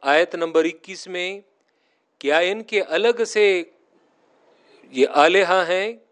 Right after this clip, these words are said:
کہ جو ان کے لیے حلال حرام وہ مقرر کرتے ہیں؟ ہمارے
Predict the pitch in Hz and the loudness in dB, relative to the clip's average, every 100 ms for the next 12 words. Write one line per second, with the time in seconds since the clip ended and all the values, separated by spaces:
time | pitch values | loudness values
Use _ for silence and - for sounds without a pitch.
0 | _ _ _ _ - 131 147 170 185 196 | _ _ _ _ 0 4 8 8 6 2
1 | 196 190 190 190 143 139 156 180 185 147 | 4 2 4 2 4 4 6 6 4 0
2 | 160 175 190 185 175 175 180 190 190 190 | 0 0 -2 -4 -6 -4 -4 -2 -4 -6
3 | 185 - 196 165 185 202 _ _ _ _ | -8 -8 -10 -8 -10 -14 _ _ _ _
4 | _ _ _ _ _ _ _ _ _ - | _ _ _ _ _ _ _ _ _ 0
5 | 131 165 208 233 | 4 4 4 2